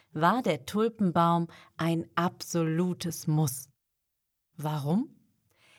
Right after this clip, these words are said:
Er ist quasi ein Unikum. Sehen Sie sich die Blätter an.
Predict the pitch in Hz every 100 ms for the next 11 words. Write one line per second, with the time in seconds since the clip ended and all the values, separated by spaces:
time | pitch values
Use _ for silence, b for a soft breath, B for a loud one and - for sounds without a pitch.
0 | b - 180 175 277 - - - - 160
1 | 175 269 277 269 277 208 214 220 - 277
2 | 311 185 123 - 147 139 - _ _ _
3 | _ _ _ _ _ _ _ _ 156 208
4 | 277 285 262 226 - 220 - 165 - 139
5 | - 131 -